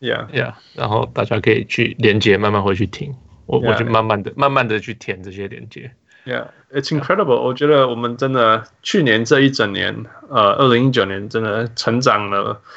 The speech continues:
Speaker 1: 从我们那个guest speakers，呃，小人物guest来宾的你，的，的list里面，我觉得我们成长非常多。
Speaker 2: Yeah,
Speaker 1: 所以，
Speaker 2: sure.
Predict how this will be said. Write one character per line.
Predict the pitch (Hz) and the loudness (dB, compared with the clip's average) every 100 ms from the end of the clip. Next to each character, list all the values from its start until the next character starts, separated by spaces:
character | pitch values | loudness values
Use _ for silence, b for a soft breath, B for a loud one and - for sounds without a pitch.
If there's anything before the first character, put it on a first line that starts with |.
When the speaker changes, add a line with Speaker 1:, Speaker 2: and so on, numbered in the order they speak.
| B B | B B
Speaker 1:
从 | - 123 135 | -2 0 2
我 | |
们 | 123 120 120 | 2 0 -2
那 | 131 | 0
个 | 117 101 104 | 2 0 2
guest | 147 143 139 - - _ _ | 2 2 -2 -12 -16 _ _
speakers， | - - - 139 120 107 - | -20 -14 -2 0 0 -2 0
呃， | 123 117 | 0 2
小 | - 117 | 2 2
人 | 120 143 | 2 -2
物 | 123 127 b b b b _ 131 | -6 -12 b b b b _ -2
guest | 139 113 - - - | 0 0 -12 -20 -6
来 | 110 120 | -2 -2
宾 | 131 123 | -2 -2
的 | 113 101 | -4 -4
你， | 104 117 135 | -8 -12 -6
的， | 107 101 98 | 0 0 0
的 | - 101 | 0 -2
list | 104 117 110 - | 0 -2 -2 -8
里 | 101 | -6
面， | 104 | -4
我 | 98 | -2
觉 | 104 | 0
得 | 104 | 0
我 | |
们 | 95 95 | -2 -6
成 | 95 95 | -8 -6
长 | 92 95 | -6 -4
非 | 117 | -4
常 | - - | -4 -8
多。 | 135 127 - B B B 113 | -8 -12 -14 B B B -14
Speaker 2:
Yeah, | 113 - | -12 -2
Speaker 1:
所 | 113 | 2
以， | 107 101 | 2 0
Speaker 2:
sure. | 101 | -4